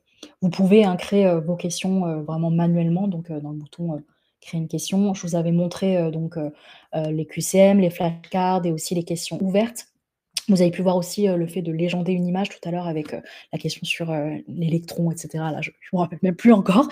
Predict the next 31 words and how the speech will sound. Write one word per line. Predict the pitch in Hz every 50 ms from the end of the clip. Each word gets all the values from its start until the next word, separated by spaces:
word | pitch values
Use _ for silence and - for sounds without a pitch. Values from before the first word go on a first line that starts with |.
| - 440
<laughs> | 427 - -
Faut | - 185
que | 170
je | 170
refasse | 170 175 175 - - 185 185 - -
le, | 170 165
<laughs> | 180 196 190 214 208
le, | 185 180 180 175 170 165 170
le | 170 170
Wooflash. | 175 185 185 175 - 185 175 233 - - - - - - - - - - - _ -
Heu, | 175 170 170
mais | 170 175
il | 175
y | 175
a | 165
plein | 170 - 196 190
d'autres, | 190 196 202 202 -
hein. | 180 165 165 165
Il | 160
y | 156
a | 156
possibilité | - 170 170 - 170 - 180 170
de | 165
créer | 165 - - 180
des | 165 165
textes | 170 165 156 - -
à | 170 165
trous, | - - - 196 190 190 190 190 190 196
heu, | 175 165 160
même | 165 170 175 180 180
de, | 165 160 156 147